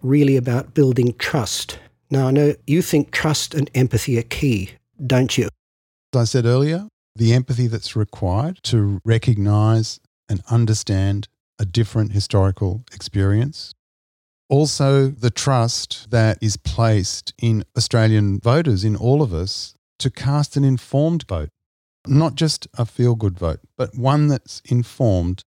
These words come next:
Speaker 2: by an understanding of that history and how we've come to this point and why we've come to this point. If we stop, if we read, if we think, if we consider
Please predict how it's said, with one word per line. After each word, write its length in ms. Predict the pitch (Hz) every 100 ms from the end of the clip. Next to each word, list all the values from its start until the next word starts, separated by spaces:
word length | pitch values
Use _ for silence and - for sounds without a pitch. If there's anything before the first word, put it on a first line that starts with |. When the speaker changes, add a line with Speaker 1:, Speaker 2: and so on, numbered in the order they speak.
| _ _
Speaker 2:
by 140 | 131 123
an 60 |
understanding 600 | 120 113 110 113 110 110
of 80 | 104
that 180 | 104 101
history 480 | 107 - 107 95 -
and 140 | 104 95
how 240 | 104 120
we've 240 | 113 107 -
come 240 | 107 101
to 120 | 98
this 200 | 92 85
point 380 | _ 107 92 -
and 180 | 92 85
why 240 | 87 90 95
we've 200 | 95 -
come 200 | 90 82
to 120 | 90
this 160 | 80
point. 300 | - 80 78 - _ _ _
If 200 | 120 -
we 120 | 113
stop, 600 | 104 - - 160 78 - _ _ _
if 220 | 117 -
we 100 | 117
read, 640 | 107 104 135 139 95 73 -
if 120 | 107 -
we 100 | 95
think, 460 | - 131 120 - _ _ _
if 180 | 107 -
we 100 | 110
consider 720 | 98 107 92 - 127 101 80